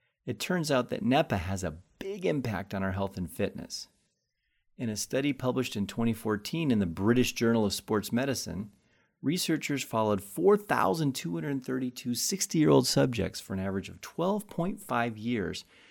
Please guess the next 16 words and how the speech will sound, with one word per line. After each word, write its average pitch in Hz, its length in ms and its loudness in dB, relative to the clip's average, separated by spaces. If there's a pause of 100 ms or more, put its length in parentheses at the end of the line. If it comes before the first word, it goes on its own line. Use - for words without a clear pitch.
(220)
and 117 140 -6
found 120 260 0
that 110 120 -4
the 104 60 -8
high 113 260 -4
nepa 139 440 0
group 92 440 -4 (320)
had 131 200 2
more 156 380 2
preferable 139 600 2
waist 123 260 4
circumferences, 165 880 -2 (540)
H 120 240 0
D 110 160 2
L 165 160 8
levels, 175 480 6